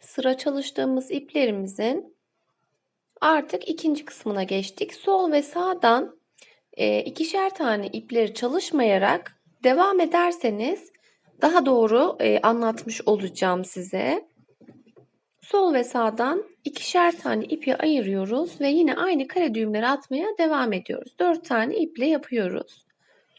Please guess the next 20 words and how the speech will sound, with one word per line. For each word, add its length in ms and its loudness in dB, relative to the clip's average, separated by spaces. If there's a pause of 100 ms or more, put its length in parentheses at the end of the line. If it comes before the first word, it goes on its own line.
(560)
Ve 220 2
bu 80 2
şekilde 840 -2 (1040)
sol 280 6
ve 100 6
sağdan, 720 0
e, 220 -2
iki 420 -12
tane 300 2
ipi 140 -6
çalışmayınca 960 0
bir 260 2
sıra 340 -2
eksik 400 -2
çalışmış 520 -2
olacağız 580 0 (420)
ve 400 2
modelimiz 560 0
şekillenmeye 720 -2
başlayacak. 880 -6